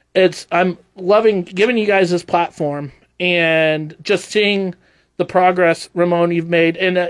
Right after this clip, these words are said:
to me, and that's what I'm trying to allude to, is seeing the work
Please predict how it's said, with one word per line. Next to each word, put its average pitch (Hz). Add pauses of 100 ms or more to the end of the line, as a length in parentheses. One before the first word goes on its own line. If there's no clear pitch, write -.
(180)
to -
me, 208
and 190
that's 208
what 208
I'm 196
trying 190
to 165
allude 180
to, 165 (640)
is 190
seeing 262 (120)
the 190
work 180